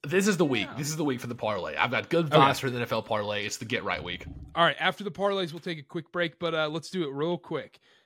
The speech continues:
Speaker 2: N F L parlays this week. Uh, my pick, Packers minus two. I'm going back to the Packers. Well, they screwed me against the Falcons. I did have 'em on the spread and the money line, so, you know, evened out there last week.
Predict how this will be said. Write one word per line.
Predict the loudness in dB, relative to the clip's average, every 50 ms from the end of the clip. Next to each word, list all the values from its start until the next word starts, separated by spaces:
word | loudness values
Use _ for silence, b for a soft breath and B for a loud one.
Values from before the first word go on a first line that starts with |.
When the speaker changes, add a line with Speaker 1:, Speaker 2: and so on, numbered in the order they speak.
| b b b
Speaker 2:
N | -6 -4
F | -4 0 0
L | 0 0
parlays | 0 0 0 2 2 2 2 0 0
this | -4 -10 -10 -10
week. | -8 -8 -8 -8 -8
Uh, | -6 -4 -4 0
my | 0 0 0
pick, | 2 2 2 2 0 -4
Packers | 0 0 0 2 2 0 -2 0
minus | 2 0 0 0 0 0
two. | 0 0
I'm | 2 2
going | 0 0 0 0
back | 2 0 -2 -2 -4
to | -8
the | -14 -12
Packers. | -10 -10 -10 -10 -10 -12 -14 -8
Well, | -6 -4 -4 -4 -4 b b b b b b
they | -4 -4 -4
screwed | -4 -4 0 0 0 2
me | 0
against | 0 -2 -2 -4 -6
the | -10
Falcons. | -4 -2 0 0 0 0 -4 -10 -6 -6
I | -6 -4
did | -2 -2 -2
have | 2 4 4 4
'em | 4 2 0
on | 0 0
the | 0
spread | -6 -6 -6 0 2 2 4 2 0 -4
and | -6 -2 -2 0 0
the | 2
money | 2 2 2 2 2
line, | 2 4 4 4 2 0 -2 b b b b
so, | _ -4 2 4 6 6 6 4 0 _ _ _
you | -6 -2 0
know, | 0 0 0 -2 -6 -6
evened | -4 -4 -2 -2 -2 -2 -2
out | -2 -2 -2 -2
there | -2 0 0
last | 0 -2 -2 -4 -4 -4
week. | -4 -4 -4 -4 -8